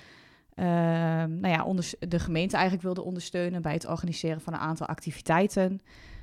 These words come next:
Ehm, waaronder de Coming Out Week, waarin we echt wel een aantal activiteiten, eh, organiseerden. Ehm, nou ja, en elke twee jaar wordt er dan gekeken van, eh, wie wordt er dan aangesteld als projectleider.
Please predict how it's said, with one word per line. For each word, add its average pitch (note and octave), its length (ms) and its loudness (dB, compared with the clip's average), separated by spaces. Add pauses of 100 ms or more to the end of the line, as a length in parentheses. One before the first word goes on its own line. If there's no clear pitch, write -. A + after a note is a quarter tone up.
(140)
Ehm, D#3+ 480 0
waaronder F3 300 4
de E3+ 120 -2
Coming F#3 280 0
Out F3 220 4
Week, F#3 240 0
waarin F3 280 -2
we E3+ 60 -2
echt - 200 -4
wel E3+ 140 0
een E3 140 -2
aantal E3+ 300 -2
activiteiten, E3 960 -2
eh, E3 100 -4
organiseerden. F#3+ 880 2 (640)
Ehm, D#3+ 680 2
nou D#3+ 220 -2
ja, D3+ 60 4
en D#3 80 2
elke F3 240 6
twee F3+ 200 2
jaar E3+ 220 4
wordt E3+ 180 -2
er F3 60 -4
dan D#3+ 160 0
gekeken D#3+ 560 0
van, D#3+ 380 -4
eh, - 120 -8 (340)
wie D#3+ 140 -2
wordt D#3 180 -4
er E3+ 60 -8
dan D#3 340 -2
aangesteld D#3 500 -2
als D3+ 120 -6
projectleider. E3+ 880 4